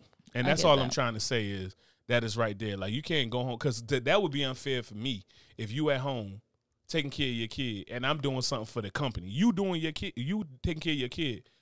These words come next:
Speaker 1: that's God's work. Don't get me wrong. It's a underrated, I mean, it's an underappreciated job, the whole nine. You doing God's work out there. I'm not taking that from you.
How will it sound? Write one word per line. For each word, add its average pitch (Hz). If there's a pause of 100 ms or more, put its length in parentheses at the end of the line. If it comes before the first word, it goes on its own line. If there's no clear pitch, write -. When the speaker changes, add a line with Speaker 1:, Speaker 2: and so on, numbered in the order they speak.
(160)
Speaker 1:
that's 185
God's 135
work. 113
Don't 180
get 190
me 135
wrong. 104
It's 143
a 101 (100)
underrated, 165 (480)
I 143
mean, 147
it's 131
an 117 (120)
underappreciated 151
job, 143 (300)
the 110
whole 135
nine. 113
You 135
doing 135
God's 120
work 127
out 87
there. 87 (120)
I'm 123
not 135
taking 123
that 107
from 123
you. 80